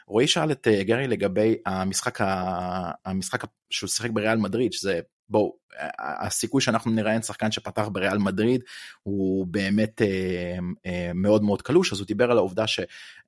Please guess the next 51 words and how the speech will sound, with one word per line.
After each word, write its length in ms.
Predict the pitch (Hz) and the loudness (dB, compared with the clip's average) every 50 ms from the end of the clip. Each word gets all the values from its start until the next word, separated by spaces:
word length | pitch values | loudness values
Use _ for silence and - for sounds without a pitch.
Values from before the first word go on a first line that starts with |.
| - 95 110 | -4 -2 0
היה 80 | 104 | 2
מאוד 180 | 107 110 120 113 | 2 4 2 4
מאוד 200 | 117 113 107 107 | 4 4 4 4
מרגש, 380 | 107 104 101 101 107 120 117 - | 2 2 0 0 0 0 -2 -2
הוא 80 | 104 | -2
גם 100 | 104 117 | -4 -4
שיחק 180 | 117 - - 110 | -4 -4 -4 -4
בקבוצה 440 | 101 - - - 101 - - 110 101 | -4 -6 -8 -12 -12 -6 -4 -4 -4
השנייה 360 | - - - 107 107 107 104 | -2 -4 -2 -2 0 0 -2
כשחקן 440 | - - - - - - - 104 104 | -2 -6 -12 -12 -8 -6 -4 -4 -2
מדרום 280 | 104 101 104 104 101 | -4 -4 -2 -2 -2
אמריקה, 300 | 104 107 107 107 - - | 0 0 0 -2 -2 -2
היה 60 | 101 | -2
לו 80 | 98 92 | -2 -2
קל 160 | - - 123 | -2 -2 0
להתרגל 380 | 117 117 107 - 104 95 101 107 | 0 0 -2 -2 -4 -2 -2 -2
לשפה, 420 | 104 98 - - 98 - - 107 | -2 -2 -4 -8 -6 -2 -2 -2
אבל 220 | 95 90 101 98 - - - - - - - - - | 0 0 -2 -2 -2 -6 -14 -20 -20 -20 -20 -12 -8
לאחר 240 | 101 95 - - 110 | -8 -4 -2 0 2
מכן 360 | 110 110 107 - 113 104 101 | 2 2 0 0 0 0 0
בשביל 240 | 92 - - 98 92 | -2 -4 -6 -6 -6
לתפוס 260 | - - 110 101 - | -4 -4 -4 -4 -2
את 60 | - | -2
המקום 300 | 101 95 92 - 107 98 | -2 -2 -2 0 0 -2
בקבוצה 400 | 98 - - 90 92 - - 101 | -2 -2 -6 -12 -6 -2 0 0
הראשונה 360 | 98 95 98 - - 104 95 | 0 0 -2 -4 -4 -4 -4
זה 120 | 90 - 87 | -4 -4 -8
היה 80 | 82 | -12
קשה, 240 | - - - - - | -8 -2 0 4 4
הוא 140 | 135 107 95 | 4 4 2
זוכר 340 | 90 92 - - 127 117 113 | 0 -6 -2 0 0 2 2
את 120 | 104 - | 0 -2
המשחק 360 | 98 92 92 - - 113 - | -4 -6 -4 -4 -6 -6 -6
עצמו, 340 | - - - - 135 143 135 - - - - - - - _ - | -6 -8 -4 -2 0 0 0 -2 -4 -12 -20 -20 -20 -18 _ -6
אה, 180 | 95 95 92 95 90 | -4 -2 -2 -2 -4
הוא 100 | - - | -6 -4
קיבל 240 | - 104 101 120 120 | -2 0 2 2 2
את 100 | - 110 | 2 2
ההודעה 300 | 101 101 92 104 113 113 | 2 2 2 2 2 2
לזה 500 | 107 98 98 90 - - - 90 98 95 | 2 0 -2 -6 -10 -16 -14 -12 -8 -6
שהוא 180 | - - 110 - | -4 -4 -4 -6
פותח 240 | - 92 - 120 110 101 | -6 -4 0 0 0 0
במשחק 400 | 95 98 101 95 - - 107 - | 0 -2 -4 -4 -4 -4 -4 -4
שלוש 360 | - - 107 104 117 113 - - | -4 -2 0 0 0 0 0 2
שעות 260 | 110 107 107 - - | 2 2 2 0 -4
לפני 260 | 95 - - 123 127 | -8 -6 -2 0 0
המשחק, 360 | 127 131 120 - - 120 113 - | 2 2 0 0 0 0 -2 -2
הוא 140 | - - | -4 -6
היה 60 | 92 95 | -2 0
מאוד 200 | 104 110 117 110 | 2 2 2 2
מרוגש, 440 | 113 104 104 107 107 104 104 - | 2 2 0 0 0 -2 -4 -6